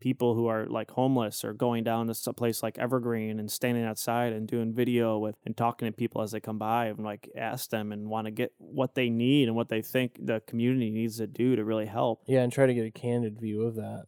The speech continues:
Speaker 1: Mm-hmm.
Speaker 2: That'll be very cool to see.
Speaker 1: Yeah, so there's so many, like, awesome ideas I have for the video, but
Speaker 2: Good.
Speaker 1: That's why I feel like, 'cause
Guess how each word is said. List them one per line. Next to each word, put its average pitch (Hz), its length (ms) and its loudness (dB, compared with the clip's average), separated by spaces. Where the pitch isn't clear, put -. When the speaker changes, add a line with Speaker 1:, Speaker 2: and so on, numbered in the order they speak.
Speaker 1:
Mm-hmm. 151 320 8
Speaker 2:
That'll 123 240 -2
be 117 100 -4
very 110 500 -8
cool 104 280 -8
to 107 80 -12
see. 107 420 -10
Speaker 1:
Yeah, 139 320 4
so 131 160 0
there's 120 160 0
so - 140 2
many, 117 360 0
like, 113 240 -14
awesome 110 460 -6
ideas 113 500 -2
I 107 80 -6
have 107 460 -8
for 117 180 -4
the 107 80 -8
video, 110 380 -2
but 113 180 -4
Speaker 2:
Good. 123 240 -6
Speaker 1:
That's 160 220 2
why 147 140 8
I 131 60 6
feel 139 280 6
like, 123 260 2
'cause 120 400 2